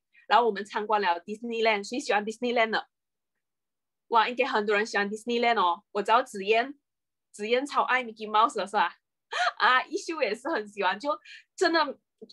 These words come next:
就是很棒啊！这些东西，你可能想要去 Disneyland，你可能会去香港啦、上海啊，或者是哪里最靠近我们，你可能有想到去L A的 Disneyland 嘛？不可能嘛，对不对？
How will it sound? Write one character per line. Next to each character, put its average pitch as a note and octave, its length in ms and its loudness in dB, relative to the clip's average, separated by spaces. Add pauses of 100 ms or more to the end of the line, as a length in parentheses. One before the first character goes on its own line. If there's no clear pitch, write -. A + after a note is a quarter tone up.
(340)
就 G4+ 160 4
是 A4+ 220 4
很 B3 240 2
棒 E4+ 260 2
啊！ C#4+ 160 2
这 B3+ 100 -14
些 E4+ 160 0
东 A#3+ 200 -2
西， A3+ 380 -8
你 A#3+ 220 0
可 B3 140 0
能 C4+ 140 4
想 B3+ 160 2
要 C4+ 100 6
去 F4 160 4
Disneyland， D4+ 520 2
你 A#3+ 100 0
可 G#3+ 100 0
能 G3+ 100 2
会 A#3 80 4
去 E4+ 120 4
香 G#3 340 0
港 E3+ 180 -2
啦、 A#3+ 300 2 (320)
上 E4+ 420 -4
海 A#3+ 260 0
啊， G3+ 280 2 (400)
或 E4+ 100 -6
者 G#3+ 140 -6
是 C#4 160 -8
哪 D4 160 0
里 C4+ 140 0
最 C#4+ 160 -6
靠 D4+ 160 0
近 D#4 120 0
我 A#3 60 2
们， F#3+ 180 -2
你 G#3 80 -2
可 A#3+ 180 -4
能 C4 100 2
有 B3+ 80 4
想 F3 240 -2
到 C#4 180 4
去 C#4+ 360 -2
L F#3 160 4
A F#3 200 -2
的 E3+ 240 -2 (100)
Disneyland G#3+ 440 4
嘛？ F3 140 0 (100)
不 D4+ 80 2
可 - 160 2
能 F3 160 -4
嘛， F3 160 4
对 A#3 100 -2
不 A#3+ 80 -2
对？ B3 260 0